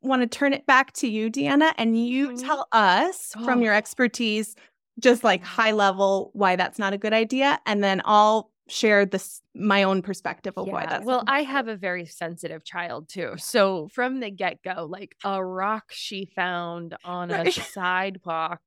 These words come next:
Speaker 2: you know, she knows where it came from, what she was doing that day, who was with us.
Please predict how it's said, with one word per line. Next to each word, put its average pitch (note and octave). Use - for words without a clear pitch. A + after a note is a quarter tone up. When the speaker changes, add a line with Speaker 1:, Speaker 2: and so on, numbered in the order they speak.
Speaker 2:
you A3
know, F#3
she C4+
knows A#3
where F3+
it G#3+
came G#3+
from, C4
what D#3
she A#3
was A#3
doing B3+
that B3+
day, C4+
who G3+
was F#3
with A3
us. C4+